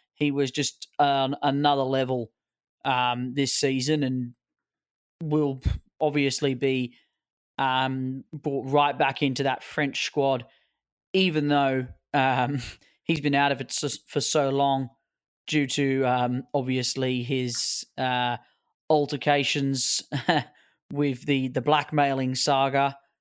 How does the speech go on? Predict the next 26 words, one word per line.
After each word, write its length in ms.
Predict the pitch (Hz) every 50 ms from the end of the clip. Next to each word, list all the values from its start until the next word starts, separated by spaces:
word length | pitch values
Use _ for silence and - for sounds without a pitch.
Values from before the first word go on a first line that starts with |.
| _ _ -
uh, 320 | 139 135 131 131 131 131
with, 280 | 131 135 131 127 120 131
uh, 200 | 127 131 131 131
Mathieu 360 | 131 143 139 - 151 139 131 123
Valbuena 680 | 135 135 131 127 127 131 139 139 131 127 131 143 - - _ _ _ _ _ -
back 200 | 143 131 - 143
in 60 | 139
the 100 | 135 131
day. 360 | 135 131 135 160 190 190 - _ _ _ -
I 80 | 135
think 320 | 131 156 156 151 - - -
that, 340 | 147 143 139 - - - -
uh, 280 | 143 135 135 135 131 127 - _ _ _ _ _ _ _ _ _ _ _ _ _
particular 680 | - 156 - 156 143 - 151 139 139 135 131 127 120 - - _ _ - 123 -
bygone 480 | 156 151 156 156 147 143 143 135 135 131
has 160 | 131 123 -
finally 360 | - 156 151 143 139 139 135
been 380 | 131 143 143 135 131 127 131 - - _ _ _ _ _ 143
bygone, 680 | 127 - 143 139 131 127 147 143 131 123 123 131 139 - _ _ _ _ _ _ _ -
and 380 | 151 147 139 135 135 131 131
he'll 160 | 127 143 143
be 100 | 127 139
brought 320 | 127 120 143 135 127 107 -
back, 440 | 143 131 127 127 - - - - _ _ _ _ _ _ _ _ _
and 320 | - 139 139 139 139 135
he'll 240 | 139 151 147 139 -